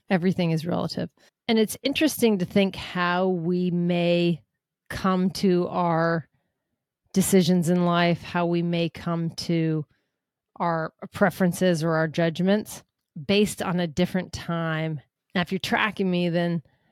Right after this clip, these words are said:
imagine twenty years ago, or maybe even more so, thirty years ago, for some of us more in the middle or,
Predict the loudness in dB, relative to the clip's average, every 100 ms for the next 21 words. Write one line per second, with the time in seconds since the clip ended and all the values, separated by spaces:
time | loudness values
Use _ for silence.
0 | _ -6 -4 -2 -2 0 0 0 -6 _
1 | -14 -2 0 2 2 2 2 0 2 2
2 | 4 2 0 -4 -4 -2 -2 -2 -2 0
3 | 0 0 0 -2 -2 -2 -2 -8 -4 2
4 | 2 2 0 0 0 2 2 0 -2 0
5 | 2 4 4 4 4 4 4 2 4 4
6 | 2 2 2 2 0 0 0 2 2 -2